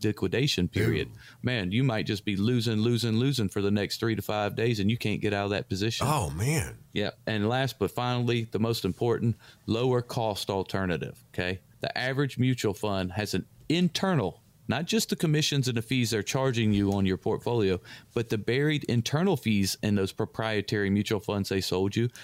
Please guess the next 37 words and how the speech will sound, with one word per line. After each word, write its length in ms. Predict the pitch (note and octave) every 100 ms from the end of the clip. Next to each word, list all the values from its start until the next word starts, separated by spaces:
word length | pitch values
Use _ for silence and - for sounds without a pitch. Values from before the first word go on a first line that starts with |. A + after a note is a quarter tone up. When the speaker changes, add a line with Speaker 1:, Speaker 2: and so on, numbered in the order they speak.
| - -
Speaker 1:
are 80 | A2
gonna 140 | A#2+
be 100 | A2
somewhere 460 | - C3+ F#3 D#3 B2
between 480 | - A#2 G#2+ F#2
one 360 | F#2+ C3+ D#3 D#3 - -
percent 420 | C#3+ - D3 -
and 220 | G#2 F2+ F#2
one 220 | B2 C3
point 260 | B2 A#2
nine 340 | F#2 G2+ A2+ A2
percent. 460 | G#2+ F#2 F2+ E2 - -
So 140 | -
if 80 | F#2
they 120 | G2
tell 180 | - D3
you 140 | D#3
you're 160 | C3+ A#2
paying 320 | C3+ B2+ A2
one 180 | A#2+ D3+
percent 400 | B2+ - C#3 -
for 80 | A#2+
your 140 | G#2
portfolio, 800 | - B2 - B2+ C#3 C#3+ C#3+ C#3+ - - - -
add 280 | A2+ B2 G2+
one 360 | G2+ B2+ C3+
to 100 | B2
one 240 | G#2+ B2 B2
point 260 | B2 A2+
nine 280 | - A2+ C3+
percent 440 | A#2+ G2 G2+ G2 -
for 80 |
each 280 | G2+ G#2 -
mutual 320 | A2+ A2+ -
fund 260 | - G#2+ G2
you, 100 | G2
and 300 | - G2+ F#2+